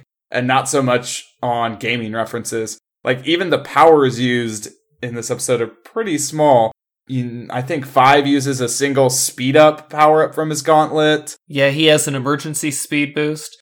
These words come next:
Speaker 1: Yeah.
Speaker 2: We, we get lots of unique tech weapons. Zara gets her little, uh, minigun style thing. Hanish gets his head scissors, which I made that Hurricane Rana post because,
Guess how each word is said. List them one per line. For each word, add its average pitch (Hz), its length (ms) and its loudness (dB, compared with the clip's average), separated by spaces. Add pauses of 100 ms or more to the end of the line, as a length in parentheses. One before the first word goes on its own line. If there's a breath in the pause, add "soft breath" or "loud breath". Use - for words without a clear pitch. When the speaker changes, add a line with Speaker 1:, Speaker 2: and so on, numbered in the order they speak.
(160)
Speaker 1:
Yeah. - 300 0
Speaker 2:
We, 370 60 -6
we 403 120 -4
get 453 220 2
lots 196 480 2
of 214 160 6
unique 208 440 -2
tech 220 320 0
weapons. 127 560 0 (320)
Zara 165 600 4 (240)
gets 151 240 -2
her 160 100 -4
little, 139 540 -2 (400)
uh, - 120 -8
minigun 165 720 0
style 170 480 2
thing. 170 440 -4 (360)
Hanish 156 600 0
gets - 340 0
his 143 360 -4 (360)
head 185 240 2
scissors, 185 640 0
which 160 220 -4
I 147 80 4
made 151 240 -2
that 147 160 6
Hurricane 160 420 2
Rana 160 300 4
post 170 580 -2
because, 143 560 -4